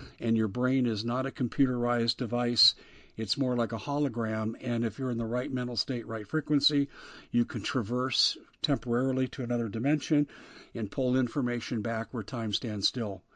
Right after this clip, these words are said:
Time and space happens on one single point in the fifth dimension, according to quantum physics. So that's the explanation for that ability, but that is not remote viewing. Sorry for the long explanation,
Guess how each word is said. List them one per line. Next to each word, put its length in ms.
Time 240
and 100
space 340
happens 420
on 200
one 180
single 320
point 320
in 60
the 60
fifth 240
dimension, 520
according 380
to 60
quantum 320
physics. 600
So 400
that's 340
the 160
explanation 640
for 140
that 160
ability, 500
but 120
that 160
is 120
not 220
remote 300
viewing. 340
Sorry 300
for 120
the 100
long 260
explanation, 800